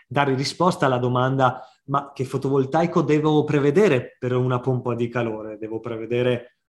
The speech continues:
fotovoltaico piccolo, medio, grande?"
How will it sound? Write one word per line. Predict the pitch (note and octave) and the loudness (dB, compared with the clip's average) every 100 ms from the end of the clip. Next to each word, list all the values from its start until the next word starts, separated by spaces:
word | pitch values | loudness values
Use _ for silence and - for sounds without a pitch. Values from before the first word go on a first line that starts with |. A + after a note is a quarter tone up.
| _ | _
fotovoltaico | A#2+ A#2+ A#2 A#2+ B2+ B2+ B2+ - - _ | -8 -4 -4 0 0 0 -2 -4 -16 _
piccolo, | - G3 G3 A#2 G#2+ - _ _ - | 0 0 0 -8 -8 -16 _ _ -2
medio, | D3 D3+ B2 A2 | 0 2 0 0
grande?" | C#3+ C#3+ A2+ A2 | 2 2 0 -6